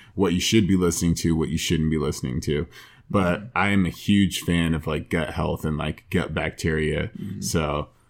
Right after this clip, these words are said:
Speaker 1: yeah, I could see that definitely popping off and getting some hype behind it.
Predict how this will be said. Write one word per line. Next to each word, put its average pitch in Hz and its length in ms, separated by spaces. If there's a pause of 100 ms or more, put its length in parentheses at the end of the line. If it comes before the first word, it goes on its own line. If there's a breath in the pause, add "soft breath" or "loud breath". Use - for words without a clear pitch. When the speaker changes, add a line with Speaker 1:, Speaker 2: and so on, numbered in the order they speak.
(300)
Speaker 1:
yeah, 85 180
I 87 80
could 90 160
see 95 160
that 82 220
definitely 85 400
popping 78 400
off 76 240
and 80 200
getting 80 240
some 82 460
hype 76 320
behind 76 340
it. - 220